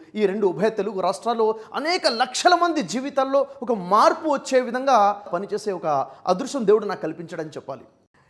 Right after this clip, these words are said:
ఇప్పుడు ఏదైతే పరిస్థితులు మనం చూస్తున్నామో, ఈ పరిస్థితుల్లో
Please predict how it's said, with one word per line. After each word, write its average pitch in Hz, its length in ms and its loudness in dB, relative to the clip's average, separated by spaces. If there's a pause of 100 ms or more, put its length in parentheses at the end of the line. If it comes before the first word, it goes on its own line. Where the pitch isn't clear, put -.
(100)
ఇప్పుడు 285 260 0
ఏదైతే 294 680 0 (480)
పరిస్థితులు 330 400 2
మనం 226 180 2 (100)
చూస్తున్నామో, 202 500 -6 (440)
ఈ 262 80 2
పరిస్థితుల్లో 254 840 -2